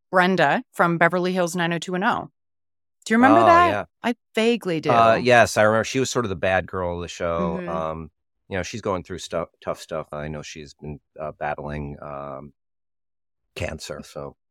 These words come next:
Speaker 2: yeah, sad to hear. But I remember her being a lot of, a lot of tabloid headlines for Shannon Doherty back in the day.
Speaker 1: Before the internet, the grocery store tabloids, indeed. But I don't, this was only in
Speaker 2: Yes.
Speaker 1: ninety-three. I don't remember it happening that early in the show,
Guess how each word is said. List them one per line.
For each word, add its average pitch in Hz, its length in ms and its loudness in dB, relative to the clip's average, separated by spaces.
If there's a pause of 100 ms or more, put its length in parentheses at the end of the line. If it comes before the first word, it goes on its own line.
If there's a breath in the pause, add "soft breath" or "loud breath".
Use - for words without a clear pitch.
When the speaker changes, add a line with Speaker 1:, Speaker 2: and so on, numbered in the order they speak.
(140)
Speaker 2:
yeah, 78 200 -8
sad 73 320 -12
to 73 80 -20
hear. 73 200 -12
But 73 200 -12
I 95 100 0
remember 107 460 0
her 90 160 -2
being 80 380 -8 (140)
a 90 60 -6
lot 95 160 0
of, 87 200 0
a 87 40 -6
lot 92 180 4
of 87 60 -4
tabloid 95 480 0
headlines 82 540 -6
for 73 500 -8
Shannon 78 340 -10
Doherty 78 300 -12
back 64 240 -12
in 65 60 -14
the 60 80 -16
day. 62 240 -14 (280)
Speaker 1:
Before 196 320 2
the 220 160 2
internet, 190 500 2
the 165 480 0 (120)
grocery 175 340 2
store 170 180 -4
tabloids, 165 440 -4
indeed. 160 400 -2
But 202 180 2
I 233 140 6
don't, 415 200 -2
this 269 280 4
was 370 160 2
only 285 240 6
in 285 100 6
Speaker 2:
Yes. 226 60 6
Speaker 1:
ninety-three. 196 800 2
I 185 160 4
don't 247 200 4
remember 190 640 2 (420)
it 165 120 -2
happening 180 420 2
that 147 240 4
early 160 420 2
in 170 140 2
the 156 80 -4
show, 160 420 0